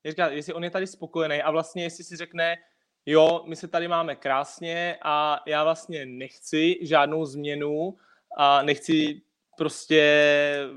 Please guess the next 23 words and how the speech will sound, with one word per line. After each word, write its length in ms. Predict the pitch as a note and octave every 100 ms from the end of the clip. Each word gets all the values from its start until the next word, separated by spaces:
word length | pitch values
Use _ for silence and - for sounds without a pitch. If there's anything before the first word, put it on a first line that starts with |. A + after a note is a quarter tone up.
| - - C3
v-, 340 | C#3 C#3+ C#3+ C3+
víc 420 | C#3+ D3+ - -
trošku 280 | D3+ D3 C3
z 40 |
té 80 | D#3
komfortní 400 | D#3+ D3+ E3 E3+
zóny 220 | E3 E3
něco 220 | E3 D#3+
jako 200 | F3+ F3
risknout 480 | D3+ - - D3 C#3+
trošku," 360 | D#3 D3 - D#3+ - -
tak 160 | E3
on 80 | F3+
vlastně 260 | F#3 F#3 F3+
úplně 300 | E3+ F#3 F#3
v 60 |
pohodě 500 | - D#3+ E3+ D#3 D#3 - _ -
si 120 | D3+
dokážu 240 | D3+ E3
představit, 380 | F3 E3 D#3+ D#3
že 60 | D#3
tady 160 | D3+
podepíše 540 | C#3 D#3 D3+ D#3 E3